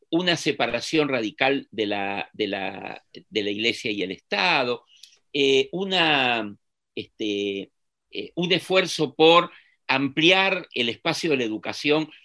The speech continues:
hacia, hacia los sectores populares, bueno, todo, toda una serie de medidas que quizás es exagerado llamarlas socialistas, porque fueron más bien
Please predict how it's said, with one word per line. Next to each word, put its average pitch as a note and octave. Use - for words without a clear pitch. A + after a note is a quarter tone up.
hacia, G#2
hacia A2+
los G#2
sectores C3
populares, D3+
bueno, F#3
todo, C4+
toda A#3+
una A3+
serie A#3
de A3
medidas A3
que D#3
quizás F#3+
es D3
exagerado E3+
llamarlas B2
socialistas, E3+
porque E3+
fueron A3+
más D#3
bien G3